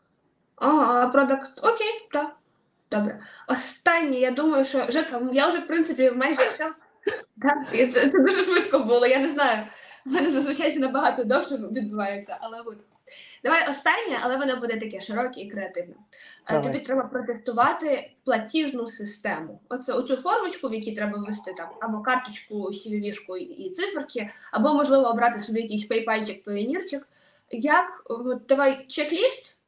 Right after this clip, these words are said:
Speaker 1: прям з ходу, як би ти це плюс-мінус тестував?
Speaker 2: М, ну, перше, про-, е, перевірити, а, чи всі, на-, всі поля, е, активні.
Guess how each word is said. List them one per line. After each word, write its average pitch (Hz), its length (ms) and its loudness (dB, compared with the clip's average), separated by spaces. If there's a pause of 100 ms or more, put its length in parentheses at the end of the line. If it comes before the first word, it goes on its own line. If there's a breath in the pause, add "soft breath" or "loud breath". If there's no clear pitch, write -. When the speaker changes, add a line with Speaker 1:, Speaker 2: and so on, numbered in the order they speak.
(200)
Speaker 1:
прям 285 220 2
з - 60 -6
ходу, 208 420 2
як 233 180 -2
би 202 80 -6
ти 196 120 -4
це 185 100 -6
плюс-мінус 202 440 -4
тестував? - 460 -16 (2500 soft breath)
Speaker 2:
М, 208 920 10 (220)
ну, 214 140 8
перше, 240 280 4
про-, 196 300 2 (160)
е, 180 320 8
перевірити, 180 1800 6 (1400)
а, 165 460 0
чи - 120 -4
всі, 170 240 -8
на-, 170 100 2 (180)
всі 196 280 -4
поля, 170 580 0 (160)
е, 151 840 0 (520)
активні. 139 500 -6